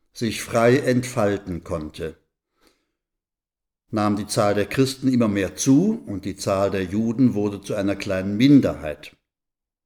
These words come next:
Und dann wurden die Juden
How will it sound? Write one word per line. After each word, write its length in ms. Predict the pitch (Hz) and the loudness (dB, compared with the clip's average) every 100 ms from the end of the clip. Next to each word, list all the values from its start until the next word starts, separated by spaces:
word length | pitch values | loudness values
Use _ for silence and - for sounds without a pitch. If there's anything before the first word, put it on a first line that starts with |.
| _ _ _ _ _ _ _ _ _ _ _ _ _ _ _ _ _ _ _ _ _ _ _ _ _ _ _ - | _ _ _ _ _ _ _ _ _ _ _ _ _ _ _ _ _ _ _ _ _ _ _ _ _ _ _ -2
Und 180 | 131 127 | 2 6
dann 480 | 151 170 185 190 - _ _ _ _ | 6 6 2 -2 -14 _ _ _ _
wurden 640 | - 143 127 131 143 143 131 | -20 -12 -2 2 2 2 4
die 180 | 131 | 4
Juden 840 | 120 104 117 117 117 120 123 - _ | 2 2 2 2 4 4 2 -6 _